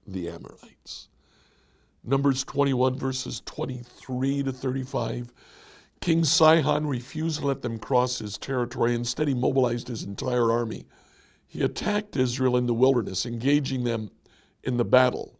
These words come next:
at Jahaz. But the Israelites slaughtered them with their swords and occupied their land from the Arnon River to the Jabbok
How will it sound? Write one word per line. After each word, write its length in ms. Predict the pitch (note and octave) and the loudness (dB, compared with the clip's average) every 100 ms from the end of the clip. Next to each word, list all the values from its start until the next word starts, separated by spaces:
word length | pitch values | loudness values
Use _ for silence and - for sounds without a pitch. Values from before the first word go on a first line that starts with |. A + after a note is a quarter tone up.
| _ - | _ -6
at 180 | G2+ | -6
Jahaz. 720 | G#2 G#2 A2 F#2+ G1+ - - - - - - - _ - | -4 -2 -2 -4 -10 -14 -16 -16 -20 -20 -20 -20 _ -6
But 160 | B2+ - | -6 -4
the 140 | A#2+ | -4
Israelites 480 | B2 B2 A#2+ A#2 - | -2 2 2 2 -2
slaughtered 760 | - - B2 B2+ C#3 C#3 A#2+ | -4 -4 4 8 8 6 2
them 160 | B2+ B2 | 0 0
with 160 | B2 | -2
their 120 | - B2 | -4 -4
swords 520 | - - G#2 G#2 G#2+ | -4 -2 -2 -2 -4
and 100 | A2 | -2
occupied 600 | A#2 - B2+ B2+ A2+ A2 | -2 -4 -4 0 0 2
their 180 | B2+ C3+ | 2 2
land 420 | A#2 G2+ G2+ G#2 - _ _ _ _ - | 0 0 -6 -10 -18 _ _ _ _ -8
from 220 | A#2+ A#2 | -4 0
the 120 | A#2+ | 4
Arnon 320 | B2+ D#3 E3+ | 6 6 6
River 400 | D3+ B2 B2+ B2 - _ _ _ _ | 6 6 4 0 -8 _ _ _ _
to 80 | - | -12
the 140 | A2+ | -8
Jabbok 640 | G#2+ A#2 G2+ - - - | -4 0 0 -2 -12 -18